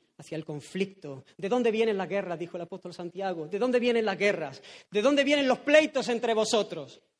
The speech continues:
¿No son de vuestras pasiones las cuales combaten en vuestros miembros? Por esto mismo Pablo les llama a la unidad.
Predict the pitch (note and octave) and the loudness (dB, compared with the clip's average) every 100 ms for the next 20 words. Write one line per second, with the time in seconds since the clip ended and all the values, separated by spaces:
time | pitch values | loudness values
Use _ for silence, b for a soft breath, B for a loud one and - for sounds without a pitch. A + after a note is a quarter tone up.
0 | _ _ _ _ C4 D#4 E4 D#4+ D#4+ C4 | _ _ _ _ 4 4 6 4 6 6
1 | C4+ C#4+ B3+ - A#3 - B3 A3 G3 F3+ | 6 4 0 0 0 2 4 4 2 -2
2 | F#3 - _ _ _ _ _ _ _ _ | -8 -18 _ _ _ _ _ _ _ _
3 | E3 - G3+ F#3+ F3+ E3+ D#3+ E3+ E3 D#3 | -14 -8 -4 -4 -4 -8 -6 -6 -8 -12
4 | D#3 E3 - D#3 D#3 C#3+ C3+ D#3 - _ | -12 -12 -14 -12 -10 -12 -14 -20 -20 _
5 | _ _ _ _ _ _ _ _ _ _ | _ _ _ _ _ _ _ _ _ _
6 | _ F3 G#3 G#3 G#3 G3 F#3+ G3 G3 E3+ | _ -4 -4 -2 -2 -4 -4 -4 -2 -4
7 | C#3+ F3+ G3+ G3+ G#3+ E3+ D#3+ G3+ F#3+ D#3+ | -4 -4 -4 -4 -6 -10 -6 -4 -4 -6
8 | F3 D3+ | -8 -12